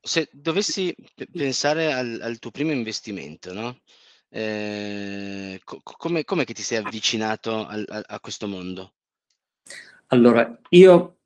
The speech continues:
Speaker 2: praticamente sono un po', mm, come si dice,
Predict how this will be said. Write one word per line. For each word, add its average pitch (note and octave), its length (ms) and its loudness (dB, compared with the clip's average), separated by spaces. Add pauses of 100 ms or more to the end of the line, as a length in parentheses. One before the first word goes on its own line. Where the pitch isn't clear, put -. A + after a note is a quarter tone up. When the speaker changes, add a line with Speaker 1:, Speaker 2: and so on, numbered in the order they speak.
(180)
Speaker 2:
praticamente C#3 640 4
sono B2+ 220 2
un B2 160 2
po', B2+ 460 6 (180)
mm, A#2 300 -2 (120)
come B2+ 200 2
si B2 160 -4
dice, G#2+ 480 -4